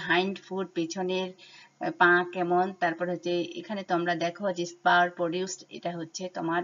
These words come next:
এই যে বললাম বিষ গ্রন্থি। এইগুলো হলো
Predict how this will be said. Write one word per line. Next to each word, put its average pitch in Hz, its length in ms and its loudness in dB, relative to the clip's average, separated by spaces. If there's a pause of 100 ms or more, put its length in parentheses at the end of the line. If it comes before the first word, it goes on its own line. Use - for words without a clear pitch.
(100)
এই 156 80 -4
যে 175 60 -4 (100)
বললাম 180 260 0 (120)
বিষ 175 160 -2 (100)
গ্রন্থি। 190 440 -6 (760)
এইগুলো 180 540 -2
হলো 196 200 -2